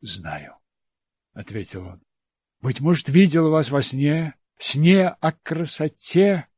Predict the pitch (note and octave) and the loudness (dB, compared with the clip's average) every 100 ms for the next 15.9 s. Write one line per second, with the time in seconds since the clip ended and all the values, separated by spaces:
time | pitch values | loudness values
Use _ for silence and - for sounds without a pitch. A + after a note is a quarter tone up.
0 | - B2 - F3+ F3 A2 E3 - - - | -8 -6 -2 0 0 0 -2 -2 -6 4
1 | G3 C4+ B3 A#3+ G3+ G3 G3+ G#3+ F#3+ - | 6 6 4 2 0 -2 0 -2 -2 -10
2 | - D#3 D#3 - E3 E3 D#3 D#3 D3 A#2 | -10 -10 -8 -8 -8 -8 -8 -6 -6 -8
3 | - _ _ _ _ _ _ _ _ G#2 | -14 _ _ _ _ _ _ _ _ -8
4 | B2+ C#3+ C3+ - E3 E3+ D3 D3 C3 - | -6 -4 -4 -4 -2 0 -2 -6 -10 -10
5 | C3+ C#3+ D3 D#3 - D3 D3 C3+ - - | -8 -6 -6 -8 -8 -8 -8 -10 -18 -6
6 | C#3 C#3 D#3+ E3+ C3+ C3+ C3 A2+ A2 E3 | -4 -2 -2 -4 -4 -6 -6 -8 -4 -4
7 | D#3+ D#3 B2 A#2 A2+ C3+ C3+ C#3 A#2+ C3+ | -2 -4 -6 -10 -6 -6 -4 -4 -4 -4
8 | D3+ D3 D3 C#3+ C#3+ C#3 - - C3 - | -4 -6 -10 -10 -12 -12 -12 -10 -12 -12
9 | _ G2+ - - - - _ _ _ _ | _ -20 -20 -20 -20 -20 _ _ _ _
10 | _ _ - F#2+ A2+ C3 F3 F#3+ D#3+ D#3+ | _ _ -20 -14 -8 -4 -4 -4 -8 -8
11 | D3 - C3 E3+ G#3+ G3+ E3 D3+ C3+ C3 | -8 -4 0 0 2 0 0 -2 -4 -4
12 | B2+ - D3 G3+ F3+ G3 F3+ F#3 D#3 F#3+ | -6 -6 -4 -2 -2 -4 -2 -4 -4 -4
13 | F3+ F3 D#3+ D#3 D#3 E3 D#3 - - F#3+ | -4 -4 -2 -4 -2 -2 -4 -8 0 2
14 | A3 G3 - - - F3+ F3+ D#3 B2 C#3 | 2 -6 -12 -20 -2 0 0 -2 -6 -6
15 | D3+ D#3+ D#3+ E3+ F3+ D3 D#3+ - D3 | -2 -2 0 0 0 -2 -2 -4 -8